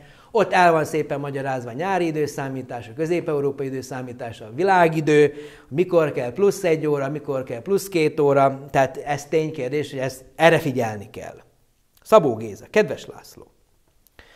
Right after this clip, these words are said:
Pár hónapja írtam, hogy gyerekként egy általam kiválasztott és tulajdonomnak tekintett csillag hirtelen eltűnt.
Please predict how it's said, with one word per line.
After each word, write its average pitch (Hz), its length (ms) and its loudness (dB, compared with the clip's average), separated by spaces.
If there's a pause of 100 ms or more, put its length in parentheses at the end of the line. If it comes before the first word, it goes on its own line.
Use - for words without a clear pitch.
(360)
Pár 262 200 6
hónapja 160 340 2
írtam, 190 280 2
hogy 107 100 -8
gyerekként 180 640 -4
egy 120 100 -10
általam 226 420 0
kiválasztott 170 760 0
és 127 180 -4
tulajdonomnak 131 680 -2
tekintett 135 480 -8
csillag 147 340 -4
hirtelen 120 560 -2
eltűnt. - 680 -18